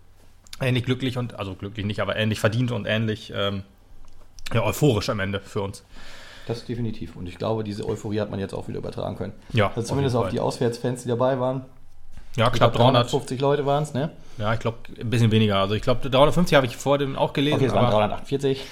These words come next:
Speaker 2: <laughs>
Speaker 1: es waren, glaub ich, unter dreihundert, aber
Speaker 2: Okay.
Speaker 1: <laughs> weil in der P K vor dem Spiel hat, ähm,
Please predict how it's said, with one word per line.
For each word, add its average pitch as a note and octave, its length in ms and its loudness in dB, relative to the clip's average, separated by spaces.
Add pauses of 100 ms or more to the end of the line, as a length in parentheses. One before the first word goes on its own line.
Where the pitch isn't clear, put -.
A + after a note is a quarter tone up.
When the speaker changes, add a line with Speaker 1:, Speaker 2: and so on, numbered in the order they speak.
(280)
Speaker 2:
<laughs> - 360 -2
Speaker 1:
es A#2 100 -8
waren, A2+ 160 4
glaub G#2+ 160 4
ich, G#2 80 0
unter G2 160 4
dreihundert, F2+ 380 -2
aber F2+ 300 -2 (220)
Speaker 2:
Okay. - 200 2 (200)
Speaker 1:
<laughs> - 220 -10
weil F#3+ 140 0
in G3+ 60 0
der G3+ 80 0
P A2+ 120 0
K A#2+ 240 4
vor B2+ 240 0
dem C3+ 120 0
Spiel B2+ 320 -4
hat, A#2 360 -4
ähm, G#2+ 360 -4